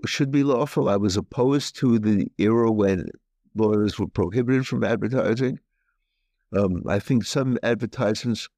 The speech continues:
can be useful if they honestly portray the lawyer's record, for example. Um, you know, "I've handled this kind of case and this kind of case. I have experience, blah, blah, blah." It,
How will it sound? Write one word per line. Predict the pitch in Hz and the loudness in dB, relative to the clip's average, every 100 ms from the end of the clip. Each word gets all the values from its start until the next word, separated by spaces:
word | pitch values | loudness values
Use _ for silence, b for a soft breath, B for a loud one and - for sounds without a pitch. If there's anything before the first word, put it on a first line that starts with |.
| _ | _
can | - 101 | -6 0
be | 101 | 2
useful | 107 123 - 143 131 | 4 2 0 0 0
if | 113 | 0
they | - 82 - | 0 -2 -2
honestly | 98 110 120 113 - 120 | -2 0 0 -2 0 0
portray | 120 101 - 107 107 110 - _ _ _ _ _ | 0 -4 -2 0 2 0 -4 _ _ _ _ _
the | 107 | 0
lawyer's | 101 107 110 104 98 82 | 2 2 2 2 0 0
record, | 90 107 - 156 165 185 _ | 0 0 2 0 0 -4 _
for | - 139 | -2 0
example. | 120 123 127 131 156 196 _ _ _ _ _ _ _ | 0 0 0 0 -2 -4 _ _ _ _ _ _ _
Um, | 92 101 92 98 - _ _ _ _ _ _ _ _ _ _ | 0 2 2 -2 -6 _ _ _ _ _ _ _ _ _ _
you | 101 | 0
know, | 98 | 2
"I've | 98 82 | 2 0
handled | 113 107 107 107 - _ _ _ | 0 2 2 0 -6 _ _ _
this | - 117 | -2 -2
kind | - 131 110 | -2 0 0
of | 110 | 0
case | 120 117 - | 0 0 0
and | 110 | 0
this | 110 | 0
kind | - 104 95 | -2 -2 -2
of | |
case. | - 101 107 | -2 -2 0
I | 104 | 0
have | 107 | 0
experience, | 101 - - 104 101 | -4 -4 0 2 2
blah, | 107 101 | 0 0
blah, | 98 | 2
blah." | 98 87 | 2 2
It, | 78 95 | 2 0